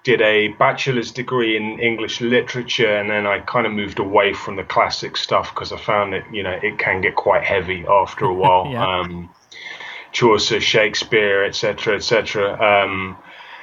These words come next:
Speaker 1: yeah, and I always had that side of me that liked the more kind of lively, maybe directional pop culture side of things. And then I went back and did a, a master's degree, um, fairly recently, about five years ago, and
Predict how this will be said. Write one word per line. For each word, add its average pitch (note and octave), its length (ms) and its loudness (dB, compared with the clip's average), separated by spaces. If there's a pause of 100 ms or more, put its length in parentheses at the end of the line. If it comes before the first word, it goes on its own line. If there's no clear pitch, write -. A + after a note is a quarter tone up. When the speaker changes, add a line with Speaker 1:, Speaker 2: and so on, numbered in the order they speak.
(180)
Speaker 1:
yeah, G3+ 280 6
and D#3+ 100 6
I E3 40 8
always F3 280 4
had D#3+ 200 0
that C3 180 -2
side C3+ 320 0
of A#2 60 -4
me A2 140 -10
that G#2 140 -10
liked A2 240 -2
the A#2 60 -10
more A2 360 -6
kind A2+ 160 -4
of G#2 60 -4
lively, G2+ 1040 0 (680)
maybe G#2+ 300 -6
directional G#2 720 0
pop A2 320 2
culture A#2 340 2
side A2+ 300 2
of G#2+ 120 -4
things. A#2+ 380 2
And A#2 160 2
then B2 100 6
I C3 60 6
went B2+ 300 4
back A2 240 2
and A2 120 -6
did A2 140 0
a, G#2 240 0
a A#2 80 -2
master's A2+ 540 2
degree, G2+ 640 0
um, F#2+ 840 0 (160)
fairly G3+ 300 6
recently, D#3+ 480 2
about A2 320 0
five A2+ 300 2
years A2 260 -4
ago, F#2+ 240 -2
and G2 240 -6